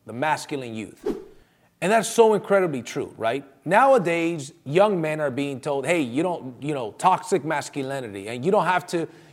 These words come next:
you know, be a strong man." And nowadays, the heroes that they are portraying in the media and in movies are people that are weak and that complain.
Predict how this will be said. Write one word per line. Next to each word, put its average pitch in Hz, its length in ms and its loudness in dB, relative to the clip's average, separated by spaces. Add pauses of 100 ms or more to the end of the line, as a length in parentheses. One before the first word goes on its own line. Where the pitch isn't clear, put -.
you 165 100 0
know, 147 140 4
be 160 180 2
a 160 60 4
strong 160 400 0
man." 147 240 -2
And 120 180 -8
nowadays, 160 640 4
the 131 80 -2
heroes 160 580 2 (360)
that 160 180 2
they 180 140 4
are 160 120 2
portraying 147 1000 -2
in 147 180 -4
the 135 60 -6
media 139 580 0
and 160 120 2
in 151 240 -2
movies 147 580 0 (200)
are - 140 -2
people 175 340 -4
that 147 160 0
are 135 140 -2
weak 139 520 -4
and 139 160 -6
that 123 200 -2
complain. 151 560 -8